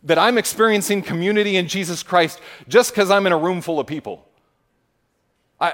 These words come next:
I hope, I hope that's not the end of our community. I know it's not the end of the community and he calls us to. So, so let me just say this to you, exactly what I said to everybody watching online.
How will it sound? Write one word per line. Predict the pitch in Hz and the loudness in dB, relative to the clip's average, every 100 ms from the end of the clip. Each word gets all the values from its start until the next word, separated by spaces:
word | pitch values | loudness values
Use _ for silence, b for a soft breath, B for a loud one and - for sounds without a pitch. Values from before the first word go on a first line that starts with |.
| - | -2
I | 156 | -4
hope, | 143 - 233 220 - - _ _ _ _ _ _ _ _ _ _ - | -4 2 2 2 -4 -20 _ _ _ _ _ _ _ _ _ _ -8
I | 156 | -8
hope | - - 247 247 - | -8 0 0 0 -2
that's | 165 - | -4 -2
not | 160 135 | -6 -6
the | 143 | -8
end | 139 131 | -8 -6
of | |
our | 120 | -6
community. | 104 117 107 98 92 95 151 | -6 -12 -14 -14 -18 -8 -4
I | 156 | -4
know | 160 220 247 | -2 0 0
it's | 190 170 | -2 -2
not | 156 | -4
the | 151 | -4
end | 147 147 | -8 -8
of | |
the | 135 | -10
community | 143 139 135 123 120 | -10 -8 -8 -8 -8
and | 113 110 _ | -10 -14 _
he | 110 | -20
calls | 110 156 170 135 | -10 -6 -6 -6
us | 90 - | -16 -18
to. | 76 87 B B B | -20 -20 B B B
So, | - 202 196 | 0 2 2
so | - 185 | 0 2
let | 226 | 4
me | 247 220 | 2 -2
just | 160 196 - | 0 0 2
say | 190 180 170 | 0 0 0
this | 160 180 | -2 -2
to | - | -6
you, | 170 190 | -4 -4
exactly | 139 160 160 156 | 0 -2 -2 -2
what | 156 | -2
I | |
said | 139 156 143 | -2 -2 -2
to | |
everybody | 143 139 139 | -2 -4 -2
watching | 131 127 127 | -2 -2 -8
online. | 113 120 151 117 | -8 -6 -6 -8